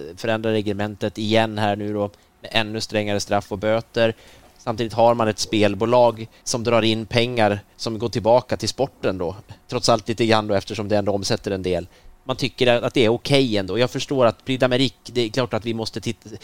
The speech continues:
att man visar Prix d'Amérique. Det är ju ett av världens största lopp, inget snack. Men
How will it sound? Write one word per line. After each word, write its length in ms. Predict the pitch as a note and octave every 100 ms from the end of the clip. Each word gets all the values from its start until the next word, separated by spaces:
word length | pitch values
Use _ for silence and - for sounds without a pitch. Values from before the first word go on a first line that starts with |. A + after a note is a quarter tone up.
| - -
att 120 | A2+
man 140 | A#2+
visar 420 | G#2+ A#2 G#3 C#3
Prix 220 | B2 A2+ G#2+
d'Amérique. 460 | G2+ G2 - - -
Det 60 |
är 120 | G2+
ju 240 | G2+ G2 G2
ett 140 | -
av 60 | G2
världens 320 | G2 G2 F#2+
största 260 | - G2 G#2+
lopp, 240 | A#2 -
inget 160 | G2+ G2+
snack. 300 | C3 G#2+ -
Men 160 | A2